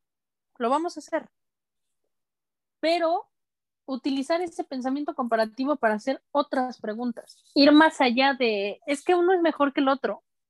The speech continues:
¿Pero por qué? O sea, ¿según quién? ¿Mejor para quién?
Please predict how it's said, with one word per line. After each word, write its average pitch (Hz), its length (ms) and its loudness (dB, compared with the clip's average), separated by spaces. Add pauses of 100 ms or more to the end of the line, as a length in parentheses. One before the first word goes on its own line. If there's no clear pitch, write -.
(140)
¿Pero 233 160 0
por 233 180 -4
qué? 370 260 2 (1300)
O 220 80 -10
sea, 233 100 0
¿según 254 320 -2
quién? 311 400 -4
¿Mejor 233 360 -2
para 262 180 0
quién? 285 360 -8